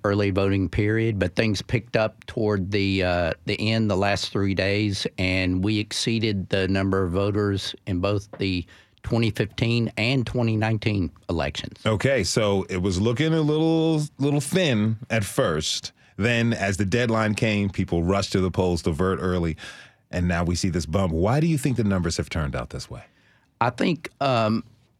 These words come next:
Speaker 1: as the poll showed, a lot of individuals had not made up their mind.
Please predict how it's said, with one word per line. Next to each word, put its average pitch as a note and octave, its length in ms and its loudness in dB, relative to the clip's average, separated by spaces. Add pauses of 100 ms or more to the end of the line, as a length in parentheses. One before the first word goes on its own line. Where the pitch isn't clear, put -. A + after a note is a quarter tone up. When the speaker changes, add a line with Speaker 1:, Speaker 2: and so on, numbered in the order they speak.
(340)
Speaker 1:
as A2+ 240 0
the - 80 -2
poll G#2+ 400 0
showed, F#2 580 0 (540)
a G#2 60 0
lot C#3 200 2
of A#2+ 80 -2
individuals A2+ 600 0
had G#2+ 240 -2
not A#2+ 320 0
made A#2 240 0
up A#2 160 -4
their G#2+ 140 0
mind. G2+ 520 -4